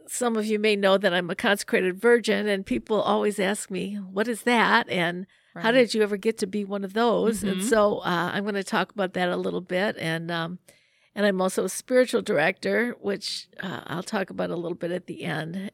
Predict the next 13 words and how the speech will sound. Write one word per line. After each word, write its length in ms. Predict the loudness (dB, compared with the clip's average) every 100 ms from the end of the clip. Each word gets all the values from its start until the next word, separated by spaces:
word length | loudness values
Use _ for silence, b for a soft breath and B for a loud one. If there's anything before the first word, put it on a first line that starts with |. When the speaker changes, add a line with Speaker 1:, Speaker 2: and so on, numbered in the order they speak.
| -8
Speaker 1:
And, 420 | -6 -6 -8 -6
uh, 220 | -6 -6 -10 B B B
before 380 | -6 0 4 6
I 80 | 6
did 180 | 4 4
all 140 | 4
this, 240 | 2 0
I 80 | -2
spent 400 | -4 -4 -4 -4
forty-two 640 | -4 -2 -2 -2 -4 -4
years 360 | -4 0 0 0
working 400 | -4 -4 -6 -6
in 160 | -6